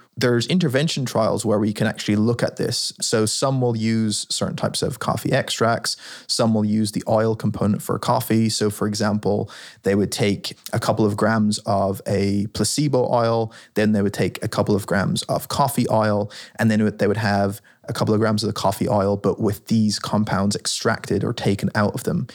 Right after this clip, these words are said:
And we can compare the impacts of these on lipid levels, so blood cholesterol and,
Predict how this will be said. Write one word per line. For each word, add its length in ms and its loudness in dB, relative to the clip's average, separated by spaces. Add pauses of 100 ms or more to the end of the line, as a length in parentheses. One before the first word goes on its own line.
(260)
And 140 2
we 60 2
can 160 -2
compare 640 2
the 200 -2
impacts 500 -2
of 120 0
these 340 2 (160)
on 500 2 (240)
lipid 300 2
levels, 340 2
so 260 0
blood 320 0
cholesterol 640 0
and, 120 -4